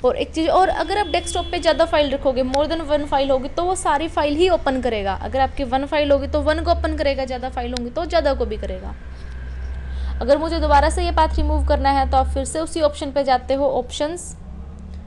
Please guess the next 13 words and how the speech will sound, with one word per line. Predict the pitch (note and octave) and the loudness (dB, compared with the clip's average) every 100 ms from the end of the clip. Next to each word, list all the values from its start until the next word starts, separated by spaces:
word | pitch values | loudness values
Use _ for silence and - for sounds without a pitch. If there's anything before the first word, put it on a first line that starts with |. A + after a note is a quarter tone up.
| - - - - - | -14 -16 -14 -12 0
एडवांस, | C4 B3 B3 C4+ E4+ - - - - - - - - - - - - - - - - - | 2 4 4 2 -2 -8 -10 -16 -18 -20 -20 -18 -18 -18 -20 -20 -20 -20 -18 -20 -20 -16
journal | A3+ B3 A#3+ B3 A#3 | -6 -2 0 0 -2
group, | G#3+ C4+ C#4+ - F#4 - - - - - - - - - - - - - - - - - - - - | -2 -2 -2 -6 -8 -10 -20 -20 -20 -20 -20 -20 -20 -20 -20 -20 -20 -20 -20 -20 -20 -20 -20 -20 -8
और | A3+ | -6
उसके | - C4+ F4 | -4 -6 -4
अंदर | E4 C#4 | 0 0
से | C4+ | 0
इस | B3+ B3 | -4 -4
location | B3 B3 A#3+ B3 | -4 -4 -6 -6
को | A#3+ | -2
remove | D4+ C#4 B3+ | -2 0 -4
कर | A#3 G#3 | -4 -8
दीजिए, | F#3+ F#3+ F#3+ | -8 -14 -14